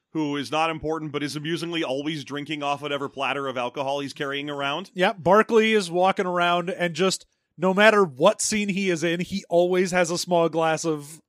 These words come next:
Speaker 2: some kind of alcohol.
Speaker 1: Yeah, he's pretty un-, inflappable, and, and, uh, ha-, the one bit g-, of business he gets is when he, we find out that, uh, U-, U S Grant has a British butler 'cause he won him in a poker game.
Speaker 2: Yeah, or pool, p-, pool
Speaker 1: Pool
Speaker 2: game.
Speaker 1: game. Yeah,
Speaker 2: Yeah.
Speaker 1: billiards.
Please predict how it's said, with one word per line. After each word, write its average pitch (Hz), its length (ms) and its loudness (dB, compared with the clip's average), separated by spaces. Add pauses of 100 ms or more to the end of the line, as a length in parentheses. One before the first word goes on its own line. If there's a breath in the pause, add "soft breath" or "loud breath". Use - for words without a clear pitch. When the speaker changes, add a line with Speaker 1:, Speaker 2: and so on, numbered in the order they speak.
Speaker 2:
some 175 340 0
kind 156 220 0
of 143 80 -4
alcohol. 135 500 -4
Speaker 1:
Yeah, 107 180 -2
he's 156 200 -8
pretty 190 200 -6
un-, 156 140 0
inflappable, 143 760 -2
and, 131 180 -8
and, 127 320 -4
uh, 117 240 0 (320)
ha-, 160 140 -10
the 156 100 -2
one 180 240 0
bit 170 280 -4
g-, 170 120 -10
of 160 160 -4
business 156 360 -6
he 170 100 -10
gets 139 340 -4
is 131 140 -10
when 139 340 -6
he, 135 260 -8
we 147 140 -6
find 147 260 -2
out 139 200 0
that, 127 240 -4
uh, 127 200 -2
U-, 139 200 -16
U 156 180 -2
S 139 140 -2
Grant 143 260 -4
has 139 180 -2
a 131 60 -10
British 135 300 -6
butler 135 260 -6
'cause 123 160 -10
he 123 80 -12
won 127 240 -6
him 131 80 -8
in 123 60 -6
a 113 60 -8
poker 131 320 -8
game. 104 320 -8 (180)
Speaker 2:
Yeah, 160 180 2 (220)
or 165 240 6
pool, 165 320 2
p-, 110 100 -16 (160)
pool 254 120 6
Speaker 1:
Pool 190 100 8
Speaker 2:
game. 131 160 0
Speaker 1:
game. 117 180 -12
Yeah, 139 80 -2
Speaker 2:
Yeah. 113 100 -16
Speaker 1:
billiards. 165 500 4